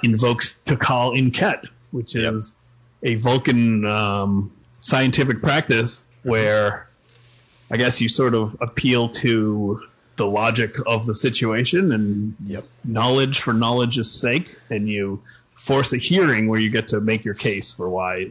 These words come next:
Speaker 1: information
Speaker 2: Yeah.
Speaker 1: should be shared.
Speaker 2: And that's some world building for the Vulcans. I went back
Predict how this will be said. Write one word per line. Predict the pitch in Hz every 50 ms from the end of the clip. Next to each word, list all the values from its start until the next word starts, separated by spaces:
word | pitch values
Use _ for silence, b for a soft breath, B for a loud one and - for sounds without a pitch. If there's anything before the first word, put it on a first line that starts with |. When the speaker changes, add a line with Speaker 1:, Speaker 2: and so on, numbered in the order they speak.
| - _ -
Speaker 1:
information | 110 101 98 - 98 98 107 143
Speaker 2:
Yeah. | 165 107 95
Speaker 1:
should | - - 104 82 92
be | 90 -
shared. | - 101 90 82 80 82
Speaker 2:
And | 113 113 110 107 104 101 98 98 101 - - -
that's | 113 101 104 104 - -
some | - 127 101 92
world | 90 95 104 117 113
building | 101 95 90 87 87 87
for | 90 -
the | 92 90
Vulcans. | 85 90 95 - - 87 78 78 - 90
I | 90
went | 87 90 95 95 90
back | - 92 90 87 87 - - -